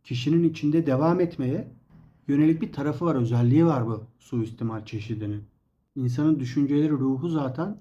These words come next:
rahat bırakmıyor. Sürekli kişinin bilinçlenmesini, keşfetmesini, kendini tanımasını ve neye maruz kaldığını ayrıştırması için bilinç dışından birçok sinyal geliyor içeriden zaten. Uyarılar geliyor. "Buraya bak." diyor ruhumuz.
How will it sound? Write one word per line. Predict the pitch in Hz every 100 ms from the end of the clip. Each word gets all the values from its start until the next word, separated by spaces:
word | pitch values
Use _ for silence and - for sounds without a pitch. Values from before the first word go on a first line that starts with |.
| -
rahat | 123 131 - 131
bırakmıyor. | 139 151 - 113 104
Sürekli | - 165 160 - 156 160 - _ _
kişinin | 127 - 135 170 151
bilinçlenmesini, | 135 123 - 139 139 127 - 151 120 -
keşfetmesini, | - 151 - 139 - 120 123 123
kendini | 120 131 131 143
tanımasını | 139 139 139 131 156 196 - - _
ve | 131
neye | 135 175
maruz | 175 170 165
kaldığını | - 156 147 160 160
ayrıştırması | 147 131 - 151 147 190
için | 165 - 175 233 - _ _ _ _ _ -
bilinç | 151 170 165
dışından | - 156 147 175
birçok | - 170 202 -
sinyal | _ - 135 151 175
geliyor | 131 156 175
içeriden | 123 117 110 107 104
zaten. | 107 104 - 120 135
Uyarılar | 135 127 131 147
geliyor. | 147 127 151 123 - - - - _
"Buraya | 139 131 175 165 135
bak." | 131 160 -
diyor | 147 147
ruhumuz. | 131 113 110 104 - -